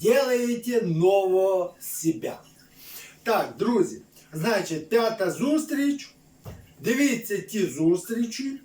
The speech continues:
підписуйтесь на канал. І оці зустрічі безкоштовні. Якщо у вас не буде результату, доставайте денежки, приходіть, і я вам буду розтлумачувати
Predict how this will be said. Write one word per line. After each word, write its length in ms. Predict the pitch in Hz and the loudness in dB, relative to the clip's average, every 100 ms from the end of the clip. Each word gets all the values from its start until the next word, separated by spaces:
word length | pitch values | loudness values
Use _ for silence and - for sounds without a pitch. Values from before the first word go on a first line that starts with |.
| - | -4
підписуйтесь 960 | 190 - 262 240 226 180 185 160 - | -4 -4 -6 -4 -4 -2 0 -2 -2
на 120 | 156 | -6
канал. 800 | 151 127 131 175 214 247 285 285 - - - - - - | -6 -8 -2 0 2 2 2 0 -8 -20 -20 -20 -20 -10
І 420 | 208 262 285 302 - | -2 4 4 2 0
оці 380 | 170 185 214 190 | -2 -2 0 0
зустрічі 760 | 139 208 254 - 247 220 226 | 0 0 0 -2 -4 -4 -4
безкоштовні. 1000 | 170 156 185 - 190 - - 143 110 - - _ - - | -2 -2 -2 -2 -4 -4 -4 -2 -4 -12 -20 _ -20 -2
Якщо 420 | 185 226 - 285 | 0 0 0 0
у 240 | 262 254 226 | 2 2 2
вас 640 | 214 226 - - - - 139 | 4 2 2 -4 -12 -14 -4
не 260 | 185 247 | -2 0
буде 440 | 220 220 196 160 151 | 0 0 2 2 0
результату, 920 | 151 - 202 - 320 302 285 254 - - - - - | -2 -4 -8 2 4 4 0 -8 -10 -16 -20 -20 -10
доставайте 1040 | 226 254 339 - 294 277 240 208 185 180 320 | -2 4 4 2 0 2 2 2 2 2 0
денежки, 760 | 202 320 320 302 285 220 285 - | 2 4 4 2 -2 0 -2 -2
приходіть, 840 | 214 220 214 175 156 - 247 277 277 277 233 - - - | -2 0 0 -2 -4 -2 -2 -2 0 0 0 -8 -12 -4
і 80 | |
я 300 | 180 175 208 | 0 4 4
вам 240 | 190 190 170 | 4 2 2
буду 520 | 185 233 214 202 165 | 0 2 4 4 4
розтлумачувати 1900 | 202 220 - - 180 208 196 160 175 202 220 220 220 208 214 208 208 170 - | 4 4 0 -8 -2 0 2 2 2 2 0 -2 -4 0 2 2 4 2 2